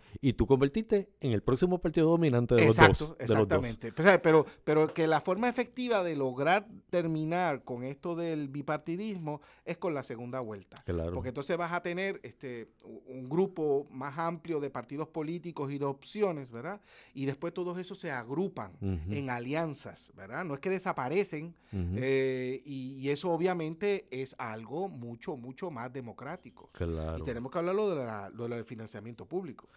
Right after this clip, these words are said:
Speaker 1: Eso, eso, eso es otra cosa que es crucial para el asunto de cómo conve-, cómo, cómo se combate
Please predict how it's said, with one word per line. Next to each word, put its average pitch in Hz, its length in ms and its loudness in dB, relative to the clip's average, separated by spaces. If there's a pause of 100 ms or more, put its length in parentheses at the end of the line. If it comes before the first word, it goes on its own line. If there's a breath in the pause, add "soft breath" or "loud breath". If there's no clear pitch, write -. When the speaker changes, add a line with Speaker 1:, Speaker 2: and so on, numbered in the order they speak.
(160 soft breath)
Speaker 1:
Eso, 110 320 0
eso, 131 240 0 (100)
eso 143 220 0
es 127 80 0
otra 120 180 -2
cosa 123 280 -2
que 85 220 -6
es 104 160 -8 (140)
crucial 80 960 -4
para 85 340 -2
el 87 140 -2
asunto 104 580 -2
de 92 200 -4
cómo 98 320 0
conve-, 107 300 0 (100)
cómo, 92 320 0
cómo 95 160 -4
se 107 140 -6
combate 107 560 -2